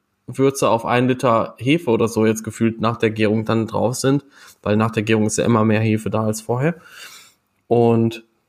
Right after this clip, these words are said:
bei so einem Z K G ist es halt so, dass der natürlich einfach in der Höhe viel, viel, viel krasser ist und deswegen ihr halt einfach wirklich diesen atmosphärischen Druck hat,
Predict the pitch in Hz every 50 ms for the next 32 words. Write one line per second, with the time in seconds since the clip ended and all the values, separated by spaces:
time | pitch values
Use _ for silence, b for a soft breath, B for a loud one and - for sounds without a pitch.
0 | _ _ _ _ _ _ - 120 120 120 117 123 117 117 117 113 117 113 - 135
1 | - - 143 127 117 123 127 139 151 135 - - 131 127 127 - 135 135 127 127
2 | 120 - - - 120 113 117 117 117 - 123 - - 113 120 135 123 123 117 117
3 | 110 107 113 120 131 139 135 127 123 - - - - - - - 147 139 135 -
4 | - 135 127 123 123 - 127 123 123 120 - - 127 139 - 143 131 104 117 143
5 | 147 - - b b b b b - 113 107 - 123 117 117 113 107 113 120 107
6 | - 110 - 120 113 - - 120 113 117 - - 110 113 - 107 - - 117 107
7 | - - - 139 147 143 135 - 139 131 120 123 131 131 - - 123 120 - -